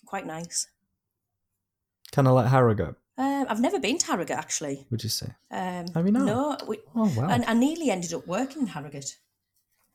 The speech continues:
Speaker 1: but I've never actually been.
Speaker 2: Houses are difficult, but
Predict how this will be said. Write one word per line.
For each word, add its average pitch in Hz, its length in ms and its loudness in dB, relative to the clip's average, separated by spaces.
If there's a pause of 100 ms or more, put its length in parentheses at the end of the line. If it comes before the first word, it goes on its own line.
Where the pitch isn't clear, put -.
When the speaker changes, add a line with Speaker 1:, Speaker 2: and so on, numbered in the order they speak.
(140)
Speaker 1:
but 180 80 -10
I've 180 160 -6
never 185 140 -4
actually 190 380 -10
been. 214 200 -4 (1900)
Speaker 2:
Houses 101 520 4
are 90 100 0 (300)
difficult, - 560 -6
but 90 220 -2